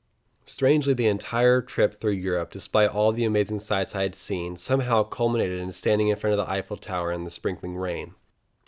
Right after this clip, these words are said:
The entire trip suddenly made sense. It was like a kind of magnum opus presenting its beauty to the beholder. I was over halfway through my trek around Europe, but it seemed I had found the hot, burning center of the trip.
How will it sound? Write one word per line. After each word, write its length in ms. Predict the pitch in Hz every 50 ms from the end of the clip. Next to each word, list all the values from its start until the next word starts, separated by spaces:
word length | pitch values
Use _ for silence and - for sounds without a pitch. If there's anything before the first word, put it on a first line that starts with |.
| - _ _ _
The 140 | - 110 104
entire 440 | 104 101 98 - - 131 139 139 135
trip 360 | 131 - - - 135 120 101
suddenly 340 | 107 - 131 120 113 107 104
made 240 | 98 92 92 90 -
sense. 500 | - - - - - - - - - - _ _ _ _ _ _ _ _ _ _
It 60 | -
was 100 | 113 123
like 100 | 131 135
a 60 | 127 120
kind 300 | - - 135 135 131 127
of 80 | 110
magnum 380 | 110 117 113 120 123 120 120 113
opus 360 | - 107 107 104 - 104 98
presenting 400 | - 107 101 104 101 98 104 104
its 120 | 101 92 90
beauty 260 | 92 98 104 101 98
to 80 | - 104
the 100 | 90 92
beholder. 600 | 90 95 87 85 90 90 90 - - - - - _ _ _ _ _ _ _ _ _
I 80 | - 110
was 100 | 113 120
over 200 | 131 117 113 101
halfway 460 | 98 110 123 131 135 131 - 143 131
through 180 | 123 - 127 117
my 120 | 107 101
trek 340 | 95 - - 107 101 - -
around 380 | 101 98 92 92 92 90 87
Europe, 240 | 92 92 90 92 90
but 100 | - 98
it 100 | 101 95
seemed 300 | - - - 127 127 120
I 80 | 113 104
had 160 | 104 98 98
found 340 | - - 110 104 104 101 98
the 60 | 92
hot, 420 | - - - 117 110 107 98 104
burning 260 | 101 110 104 101 98 95
center 280 | - - 101 95 90
of 80 | 87 85
the 80 | 85
trip. 340 | 82 - - 92 82 73 -